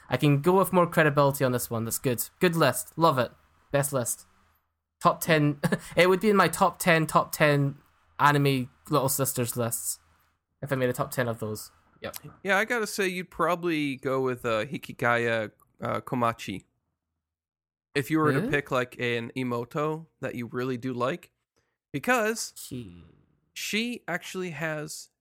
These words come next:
Speaker 2: a normal relationship with her brother. There's no going beyond the fact that they're just good siblings.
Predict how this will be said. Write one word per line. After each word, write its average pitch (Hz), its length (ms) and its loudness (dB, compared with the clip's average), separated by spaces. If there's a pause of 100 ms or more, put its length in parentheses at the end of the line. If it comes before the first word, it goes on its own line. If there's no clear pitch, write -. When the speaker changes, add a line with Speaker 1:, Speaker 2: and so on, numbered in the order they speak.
Speaker 2:
a - 80 -8
normal 139 480 -4
relationship 131 680 -8
with 117 80 -8
her 113 80 -6
brother. 117 340 -4
There's 151 220 -4
no 165 720 0 (540)
going 151 320 0
beyond 143 340 -2
the 139 40 -6
fact 131 360 -4
that 123 140 -6
they're 156 140 -2
just - 500 -6
good 131 200 -4
siblings. - 760 -8